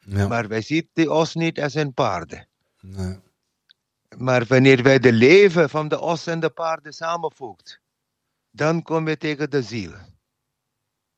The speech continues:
Speaker 2: Het is niet subjectief, het is niet, eh, zeg maar, het is groter dan, dan de kleine stukjes.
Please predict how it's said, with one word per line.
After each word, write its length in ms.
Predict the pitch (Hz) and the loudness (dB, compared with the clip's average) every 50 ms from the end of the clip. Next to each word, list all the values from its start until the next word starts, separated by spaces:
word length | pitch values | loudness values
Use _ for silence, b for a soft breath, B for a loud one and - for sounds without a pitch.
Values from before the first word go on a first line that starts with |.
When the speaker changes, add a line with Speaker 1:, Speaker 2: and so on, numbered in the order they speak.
| _ _ _ | _ _ _
Speaker 2:
Het 200 | - 135 139 - | -8 -8 -4 -4
is 100 | 151 127 | -6 -4
niet 220 | 131 160 170 165 - | 0 -2 -2 -2 -2
subjectief, 720 | - 151 139 127 117 127 135 123 _ - 156 135 107 95 | -2 -2 -2 0 0 -2 -2 -2 _ -2 -2 -2 -2 -2
het 180 | 107 113 - | -6 -8 -8
is 120 | 135 117 - | -8 -10 -8
niet, 260 | 139 139 139 123 - | -8 -10 -10 -6 -2
eh, 600 | 143 139 135 135 135 131 135 135 131 127 131 127 | -2 0 0 0 0 0 0 0 0 -2 -2 -4
zeg 240 | 117 123 135 120 - | -4 -6 -10 -10 -6
maar, 200 | 135 131 131 127 | -4 -4 -2 -2
het 200 | 135 135 - 135 | -4 -6 -6 -6
is 320 | 135 117 - - 135 131 117 | -8 -8 -8 -14 -14 -14 -12
groter 560 | 107 123 139 156 165 160 - - 101 98 - _ | -8 -4 0 0 0 -2 -2 -6 -6 -6 -6 _
dan, 280 | 113 123 127 123 123 | -4 -2 -2 -2 -2
dan 220 | 117 123 120 123 123 | -4 -6 -6 -6 -6
de 100 | 120 - | -10 -10
kleine 340 | - 131 127 123 120 120 110 | -6 -4 -4 -4 -4 -6 -10
stukjes. 600 | - - 123 110 _ - 87 82 - - - _ | -10 -12 -12 -12 _ -20 -20 -20 -20 -20 -20 _